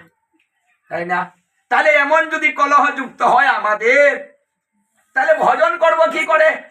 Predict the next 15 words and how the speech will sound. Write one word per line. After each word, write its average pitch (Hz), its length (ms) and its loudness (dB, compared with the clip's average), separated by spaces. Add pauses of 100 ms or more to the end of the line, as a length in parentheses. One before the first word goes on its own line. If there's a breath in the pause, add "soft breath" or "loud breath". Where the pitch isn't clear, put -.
তাহলে 285 200 0
মুনি 302 240 -4 (100)
ঋষিরা 320 300 -2
কেন 311 300 -2
চিন্তা 311 300 -2
করবেন 302 340 0
না? 285 180 -8 (960)
ওরা 285 160 0
তো 302 160 0
প্রতিদিন 294 920 -2
এই 262 100 -6
জ্বালাগুলা 285 420 -2
ভোগ 277 220 -6
করবে, - 420 -6 (200)
প্রতিদিন 330 460 -2